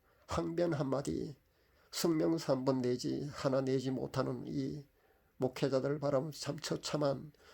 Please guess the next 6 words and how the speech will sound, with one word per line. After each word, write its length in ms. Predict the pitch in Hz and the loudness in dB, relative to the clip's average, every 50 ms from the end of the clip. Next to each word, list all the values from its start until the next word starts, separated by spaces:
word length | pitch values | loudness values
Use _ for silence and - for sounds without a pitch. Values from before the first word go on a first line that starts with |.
| - - | -14 -8
참담한 520 | - - - 156 156 143 165 156 151 156 | -4 -2 -2 0 2 2 2 2 2 2
심정, 580 | 143 - - 143 135 143 143 135 127 123 156 147 | 0 0 0 2 2 2 2 2 0 0 -4 -8
그 140 | - - 143 | -4 -2 0
말 200 | 131 135 131 131 | 2 2 0 0
길이 200 | - - - 170 | -2 0 2 2
없습니다. 720 | 170 143 - - 151 143 135 135 - - - - 165 120 | 2 2 0 -2 -2 -2 -2 -2 -2 -2 -4 -4 -6 -8